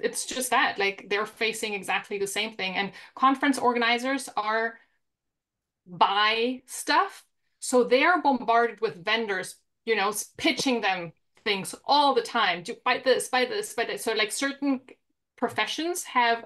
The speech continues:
are more prone to get emails. So their inbox is probably flooded with stuff pitching, and then our email is one of them. So,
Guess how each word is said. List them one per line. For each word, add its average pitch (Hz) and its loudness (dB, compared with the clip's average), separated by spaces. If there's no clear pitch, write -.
are 214 0
more 214 0
prone 208 -6
to - -16
get 180 -4
emails. 208 -2
So 226 0
their 285 2
inbox - -4
is 202 -8
probably 190 -4
flooded 254 0
with 180 -6
stuff - -2
pitching, 180 -2
and 190 -4
then 208 0
our 208 4
email 196 -2
is 175 -10
one 196 -4
of 175 -10
them. - -8
So, 175 -2